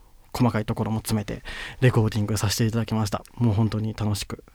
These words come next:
できました。ありがとうございますと、えー、皆様に言いたいです。本当にですね、えー、今回の出来上がった音ですね、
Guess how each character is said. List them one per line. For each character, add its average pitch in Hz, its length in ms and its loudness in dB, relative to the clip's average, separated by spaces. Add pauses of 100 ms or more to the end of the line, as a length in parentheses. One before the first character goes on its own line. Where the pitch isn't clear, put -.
(160)
で - 80 -4
き - 80 -4
ま 101 100 -4
し - 80 -6
た。 98 220 -4
あ - 20 0
り 110 80 -2
が 95 140 -4
と - 80 -4
う 107 100 -8
ご 110 80 -4
ざ - 80 -4
い 113 60 0
ま 117 100 4
す - 80 -2
と、 113 140 0 (380)
え 107 640 0
ー、 101 60 -8
皆 101 140 4
様 107 180 -4
に 101 80 -4 (300)
言 - 100 -16
い - 60 -14
た 107 100 -2
い 98 40 -6
で - 100 -6
す。 - 240 -6 (680)
本 123 120 6
当 117 100 2
に 113 80 4
で 107 80 0
す 104 100 -4
ね、 110 140 -4 (180)
え 127 280 6
ー、 117 100 -4
今 202 220 8
回 123 180 6
の 104 200 0 (380)
出 123 120 2
来 - 140 0
上 123 60 4
が 113 120 2
っ 110 40 -2
た 98 200 -2
音 107 220 -4
で 127 100 -10
す - 100 -6
ね、 110 240 -6